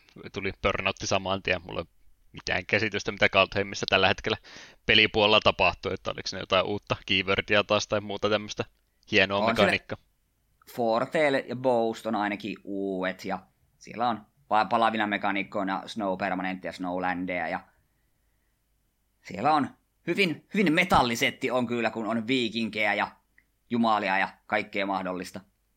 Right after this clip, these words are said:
Speaker 2: Hieno, hieno setti, ja ty-, tykkään kyllä tähän mennessä. Ja vanha kunnon Tibalt tuli kanssa taas kuvioihin vähän riehumaan ja pakkaa sekoittamaan. Ei, ei, ei kai siinä.
Speaker 1: Mm.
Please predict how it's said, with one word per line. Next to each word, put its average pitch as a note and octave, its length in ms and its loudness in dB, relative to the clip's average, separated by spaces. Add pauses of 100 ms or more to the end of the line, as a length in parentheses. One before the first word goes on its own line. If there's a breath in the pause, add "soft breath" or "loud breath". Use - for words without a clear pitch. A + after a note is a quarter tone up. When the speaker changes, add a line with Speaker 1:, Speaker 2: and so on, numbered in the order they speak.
(300)
Speaker 2:
Hieno, E3 180 2
hieno B2+ 220 2
setti, G#2+ 320 -2
ja F2+ 100 -2 (840)
ty-, F#2 120 -10 (100)
tykkään C#3+ 340 -4
kyllä A2+ 140 0
tähän F#2+ 240 -4
mennessä. F2+ 420 -8 (440)
Ja F#2+ 80 -10
vanha A#2 240 -2
kunnon G#2 240 -4
Tibalt B2+ 420 4
tuli G2 200 -4
kanssa G2+ 260 -6
taas - 440 -6
kuvioihin G#2+ 420 -2
vähän G2+ 180 -4
riehumaan G2 380 -2
ja F2+ 60 -4
pakkaa F#2 340 -4
sekoittamaan. E2 600 -10 (3250)
Ei, B2+ 220 -4
ei, A2+ 220 -4
ei A#2 140 0
kai A#2+ 160 0
siinä. F2 260 -8 (400 loud breath)
Speaker 1:
Mm. G2 80 -14